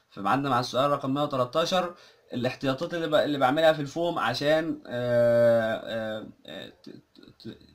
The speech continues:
تبقى ماشية معايا مع المواصفات. آه، الفوم زي ما قلت لك ان هو، آه، آه، مادة شريعة، سريعة الاشتعال، فعشان كده كان محرم ان هو يستخدم بدل البلوك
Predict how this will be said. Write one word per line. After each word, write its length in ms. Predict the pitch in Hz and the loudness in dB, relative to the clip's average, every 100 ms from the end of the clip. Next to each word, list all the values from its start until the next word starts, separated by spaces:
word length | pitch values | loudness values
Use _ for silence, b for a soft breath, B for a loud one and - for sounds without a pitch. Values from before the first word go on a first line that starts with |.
| b b _ | b b _
تبقى 240 | - 120 143 | -8 -4 0
ماشية 240 | 160 160 | 0 0
معايا 200 | 139 147 | 2 2
مع 160 | 147 127 | 4 4
المواصفات. 560 | 117 110 - 110 98 - b b b b _ 139 | 2 -2 -6 -10 -14 -20 b b b b _ 0
آه، 500 | 151 151 147 139 151 | 4 4 4 2 0
الفوم 420 | 143 190 208 202 | -2 0 0 0
زي 160 | 170 | 0
ما 120 | 160 147 | 0 0
قلت 220 | 190 190 | -2 0
لك 280 | 202 202 - | 0 0 -4
ان 140 | 143 | -2
هو، 280 | 143 160 180 | 0 -2 -2
آه، 80 | 180 - - | -4 -8 -6
آه، 720 | 117 117 120 101 92 123 - | -2 0 0 0 -4 -6 -8
مادة 300 | 110 156 156 | -2 -2 0
شريعة، 320 | 156 165 160 - - | -2 -2 -4 -6 -10
سريعة 340 | 143 147 151 147 | -2 0 0 -2
الاشتعال، 560 | 131 - 117 143 165 | -6 -2 2 4 4
فعشان 300 | 147 123 127 | 0 -2 -4
كده 160 | 151 147 | -4 -2
كان 140 | 147 | -2
محرم 460 | 135 139 156 160 147 | -2 2 2 2 -2
ان 140 | 127 | -6
هو 160 | 135 151 | -2 -2
يستخدم 640 | 139 - 156 151 156 147 | -2 -2 -2 -2 -2 -2
بدل 360 | 131 147 151 - | 0 0 0 0
البلوك 520 | 131 127 127 - | -2 0 -2 -6